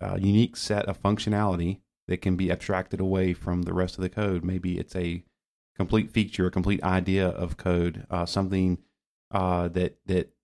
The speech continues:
you know, it could be blog functionality, it could be something that big, or it could be something as small as adding a,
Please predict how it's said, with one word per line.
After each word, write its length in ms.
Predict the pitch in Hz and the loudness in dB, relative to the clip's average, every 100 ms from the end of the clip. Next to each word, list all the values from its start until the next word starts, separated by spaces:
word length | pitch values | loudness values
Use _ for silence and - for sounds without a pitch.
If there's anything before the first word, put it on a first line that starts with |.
| _ | _
you 80 | 101 | -4
know, 100 | 92 | -2
it 120 | - | -2
could 160 | - 104 | -2 2
be 180 | 107 101 | 2 2
blog 480 | - 98 95 104 101 | 2 4 4 4 2
functionality, 560 | 98 - 90 85 85 | -4 -2 -2 0 -2
it 40 | 82 | -4
could 100 | 101 | -2
be 80 | |
something 300 | 92 98 92 | 0 2 2
that 260 | 92 101 95 | 2 0 0
big, 440 | 107 120 87 92 - | 4 4 4 0 -2
or 160 | 98 95 | 2 2
it 60 | |
could 100 | 104 | 2
be 140 | 98 90 | 0 -2
something 340 | 101 95 92 | -2 0 0
as 100 | 90 | 0
small 380 | - 95 95 92 | -2 -2 0 0
as 220 | 90 - | -4 -8
adding 400 | 92 90 92 95 - | -6 -2 0 -2 -4
a, 400 | 87 87 85 | -4 -4 -4